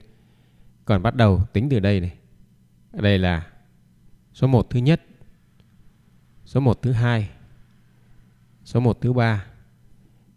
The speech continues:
Và đây là số một thứ k, có nghĩa là có bao nhiêu số một? Có nghĩa là có k số một.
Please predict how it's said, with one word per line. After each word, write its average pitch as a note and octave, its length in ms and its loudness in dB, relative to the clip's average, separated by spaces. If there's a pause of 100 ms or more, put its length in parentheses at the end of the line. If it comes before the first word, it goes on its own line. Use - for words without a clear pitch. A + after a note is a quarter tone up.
(140)
Và G2 240 0
đây G#2 220 2
là F2+ 140 -2
số A#2+ 200 -2
một A#2+ 260 -2
thứ D3+ 160 0
k, - 100 -12 (400)
có G2+ 100 -4
nghĩa B2 140 -2
là G#2+ 100 -2
có A#2 100 -4
bao B2+ 200 2
nhiêu A2 100 -2
số C3+ 140 -6
một? G#2 240 -2
Có - 100 -12
nghĩa A2+ 140 -6
là G2+ 80 -6
có A2 120 -6
k C#3 360 2
số C#3 100 -4
một. A2+ 220 -2